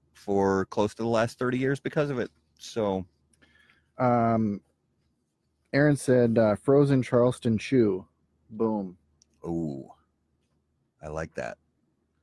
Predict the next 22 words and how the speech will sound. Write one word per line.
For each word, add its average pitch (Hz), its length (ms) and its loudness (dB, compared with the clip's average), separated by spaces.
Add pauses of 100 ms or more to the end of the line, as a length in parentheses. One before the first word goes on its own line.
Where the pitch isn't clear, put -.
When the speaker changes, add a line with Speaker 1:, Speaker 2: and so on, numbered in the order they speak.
(360)
Speaker 2:
Like, 120 320 -2
Speaker 1:
Charleston 104 420 2
Speaker 2:
you 147 60 4
take - 20 -2
Speaker 1:
Chew. 92 160 2
Speaker 2:
a - 20 -2
Charleston 131 640 -4
Chew 143 260 -4
and 127 140 -4
freeze 117 200 0
Speaker 1:
Yeah. 175 160 0
Speaker 2:
it? - 80 -8 (800)
Speaker 1:
Well, 120 120 8
I 131 80 4
used 170 180 0
to 131 80 -6
do 117 100 4
that 117 160 4
with 104 160 -2
the, 95 440 2
with 98 260 -6
the, 82 640 0